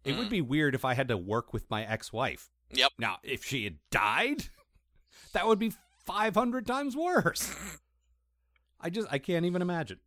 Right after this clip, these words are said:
Speaker 2: No, 'cause
Speaker 1: It's
Speaker 2: it's horrible.
Speaker 1: Yeah, it, it's, you know, so I cut Worf a lot of slack for that stuff.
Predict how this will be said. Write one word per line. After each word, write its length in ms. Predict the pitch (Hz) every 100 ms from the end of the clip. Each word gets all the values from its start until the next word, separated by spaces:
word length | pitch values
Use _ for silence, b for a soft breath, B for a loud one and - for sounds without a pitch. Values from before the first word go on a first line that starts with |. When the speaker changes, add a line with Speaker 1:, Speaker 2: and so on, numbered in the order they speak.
| _ _ _ _ _ -
Speaker 2:
No, 100 | 202
'cause 140 | - 247 -
Speaker 1:
It's 80 |
Speaker 2:
it's 120 | - -
horrible. 440 | 160 165 - 78 - _ _ - - -
Speaker 1:
Yeah, 180 | 240 208 -
it, 160 | 165 - -
it's, 240 | 151 - -
you 140 | 160
know, 200 | 202 98 -
so 280 | - 156 160
I 140 | 156
cut 240 | 160 175 135
Worf 200 | 139 131
a 20 |
lot 160 | 117 98
of 60 |
slack 260 | - 92 -
for 100 | -
that 180 | - -
stuff. 360 | - - -